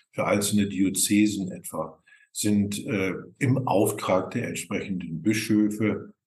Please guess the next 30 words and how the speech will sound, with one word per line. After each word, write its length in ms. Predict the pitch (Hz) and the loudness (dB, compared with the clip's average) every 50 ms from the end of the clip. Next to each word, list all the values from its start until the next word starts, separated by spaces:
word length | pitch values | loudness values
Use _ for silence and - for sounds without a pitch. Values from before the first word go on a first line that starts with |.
| _ _ _ _ _ _ - | _ _ _ _ _ _ -4
ähm, 540 | 98 95 92 92 92 92 87 - - - - - | -2 0 0 0 0 -4 -6 -8 -10 -16 -20 -8
hergestellt 680 | - 117 117 117 123 117 - - 135 131 120 - - - | -2 0 2 2 2 0 0 2 2 2 2 2 0 0
worden 320 | 127 120 117 117 113 113 | 2 2 2 4 4 4
und 180 | 104 95 101 - | 2 2 2 0
die 120 | 107 101 | 0 0
haben 240 | 92 98 98 101 98 | 2 2 2 2 2
dann 120 | 98 92 | 0 0
natürlich 500 | 95 98 95 95 - 95 101 98 - - | 0 0 0 -2 -2 -2 -2 -2 -2 -2
auch 220 | - - - - - | -8 -8 -8 -8 -12
die 100 | - 113 | -14 -14
Finanzierung 1000 | - - - 113 104 101 98 - - - 113 117 127 113 110 107 104 101 101 101 - - - _ _ _ _ | -10 -6 -2 0 0 2 2 0 0 2 4 4 4 4 4 2 2 2 0 -4 -10 -14 -18 _ _ _ _
weiter 400 | - 95 95 95 - 208 196 - | 0 2 2 2 2 0 0 0
Teile 380 | - - 90 85 98 95 95 92 | -2 -2 -2 0 0 0 0 0
der 220 | 104 98 - 58 | -2 -2 -2 -2
Auflage 540 | - - - - - 95 87 85 87 82 - | -4 -6 -6 -6 -6 -4 -4 -4 -4 -6 -8
übernommen 720 | - - - - 92 90 92 98 95 95 90 80 80 - - _ _ _ _ _ | -10 -10 -8 -8 -6 -4 0 0 0 0 0 -4 -8 -10 -16 _ _ _ _ _
oder 440 | - 98 92 87 82 82 - - - | -6 -2 0 0 0 0 -2 -4 -10
von 180 | - - 95 | -10 -8 -8
vornherein 520 | - - 95 95 95 92 87 85 90 92 92 | -6 -4 -4 -2 -2 -2 0 0 0 0 0
sichergestellt, 760 | - 101 101 95 104 98 98 90 - - 95 90 90 87 92 | -2 -4 -2 -2 -2 -2 -2 -2 -4 -2 -2 -2 -2 -2 -2
dass 120 | 90 - | -4 -6
sie, 360 | - - 95 87 85 87 87 - - - - - _ _ - | -4 -4 -2 -4 -4 -6 -10 -16 -18 -20 -20 -20 _ _ -8
äh, 100 | - 95 | -4 -4
einen 320 | 95 92 85 - 107 104 | -2 0 0 -2 -2 -2
erheblichen 640 | 98 80 80 95 90 - - 104 - - - - - | -2 -2 -2 -2 -4 -4 -4 -6 -6 -6 -6 -8 -8
Anteil 420 | - 90 90 - - 87 85 87 | -8 -8 -8 -6 -4 -4 -4 -4
der 200 | - 90 - - | -4 -6 -6 -8
Auflage 500 | - 85 87 - - - 87 95 90 90 | -8 -10 -10 -10 -8 -6 -6 -6 -6 -6
abkaufen 640 | - - - - - - 110 95 95 - - 98 92 | -6 -8 -8 -8 -8 -4 -2 -2 -2 -2 -4 -6 -4
würden, 460 | 90 92 90 90 87 90 87 - - | -4 -2 -2 -2 -2 -4 -6 -8 -12